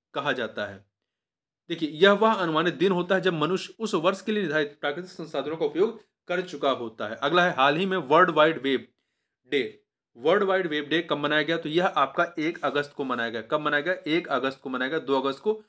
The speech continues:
अर्थ ओवरशूट डे भी मनाया, वर्थ, अर्थ ओवरशूट डे दो अगस्त को, और एक अगस्त को आपको मनाया गया वर्ल्ड वाइड वेब डे, सॉरी, वर्ल्ड वाइड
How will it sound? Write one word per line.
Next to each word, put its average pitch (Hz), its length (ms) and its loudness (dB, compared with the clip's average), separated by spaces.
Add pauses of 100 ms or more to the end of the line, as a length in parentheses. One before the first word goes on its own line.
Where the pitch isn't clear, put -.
(260)
अर्थ 180 140 -8
ओवरशूट 143 420 -4
डे 113 160 -4
भी 117 200 -8
मनाया, 110 360 -4
वर्थ, 151 240 -2 (440)
अर्थ 156 140 -6
ओवरशूट 147 400 -4
डे 135 140 0
दो 127 180 0
अगस्त 170 180 -2
को, 220 140 -4 (380)
और 151 120 -10
एक 196 220 4
अगस्त 180 220 0
को 165 100 2
आपको 143 180 0
मनाया 123 220 0
गया 208 280 4 (300)
वर्ल्ड 156 240 4
वाइड 139 220 2
वेब 113 240 -6
डे, 104 180 -8 (400)
सॉरी, 135 180 -4 (140)
वर्ल्ड 170 260 6
वाइड 180 340 2